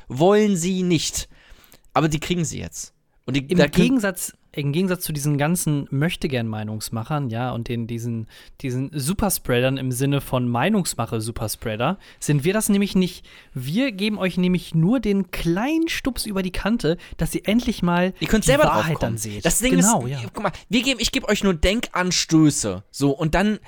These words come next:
Speaker 1: wa-, was dann wirklich dabei herumkommt, was dann wirklich die Wahrheit ist, und es gibt die eine Wahrheit. Darauf müsst ihr dann selber kommen. Und das verlange ich auch von euch.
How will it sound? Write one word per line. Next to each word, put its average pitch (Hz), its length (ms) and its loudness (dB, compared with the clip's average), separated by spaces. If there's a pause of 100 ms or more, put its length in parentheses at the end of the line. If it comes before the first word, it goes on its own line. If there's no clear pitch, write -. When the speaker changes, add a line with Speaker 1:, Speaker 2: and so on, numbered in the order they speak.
(140)
Speaker 1:
wa-, 160 300 -6
was 202 220 0
dann 190 200 2
wirklich - 200 -2
dabei 156 200 2
herumkommt, 135 800 0 (140)
was 170 200 2
dann 170 160 0
wirklich 170 260 -2
die 170 180 -4
Wahrheit 151 420 2
ist, - 400 -2 (320)
und 123 120 -4
es - 140 0
gibt - 220 -2
die 127 120 0
eine 95 260 -4
Wahrheit. 90 380 -6
Darauf 185 440 2
müsst - 360 0
ihr 190 140 0
dann 147 180 0
selber 147 320 2
kommen. 85 380 -10 (200)
Und 127 140 -4
das 151 140 0
verlange 165 400 2
ich - 120 -8
auch 87 140 -10
von 90 240 -10
euch. 90 320 -10